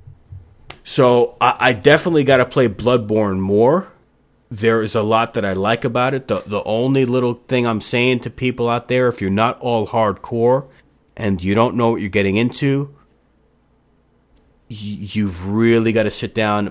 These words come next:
put some time into this game, learn how it works. Don't, you know,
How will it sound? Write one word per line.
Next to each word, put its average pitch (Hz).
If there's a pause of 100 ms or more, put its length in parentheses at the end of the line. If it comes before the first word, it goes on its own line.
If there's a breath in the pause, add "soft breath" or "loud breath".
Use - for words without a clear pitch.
(140)
put 123
some 113
time 107
into 104
this 101
game, 104
learn 107
how 110
it -
works. 107 (720 soft breath)
Don't, 110
you 113
know, 95